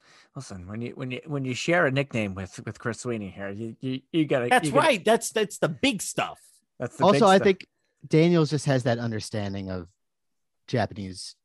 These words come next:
Speaker 3: strong style pro wrestling too, that,
Speaker 1: Yes.
Speaker 3: like, it was gonna sma-,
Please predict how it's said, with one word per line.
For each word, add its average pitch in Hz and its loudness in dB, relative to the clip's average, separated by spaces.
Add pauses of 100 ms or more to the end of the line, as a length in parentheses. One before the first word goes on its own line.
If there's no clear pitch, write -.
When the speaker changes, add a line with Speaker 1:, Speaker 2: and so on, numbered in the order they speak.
(100)
Speaker 3:
strong 101 -6
style 98 -6
pro 98 -8
wrestling 95 -8
too, 95 -6
that, 104 0
Speaker 1:
Yes. - -12
Speaker 3:
like, 95 -2
it 117 -8
was 107 -6
gonna 104 -4
sma-, 113 -4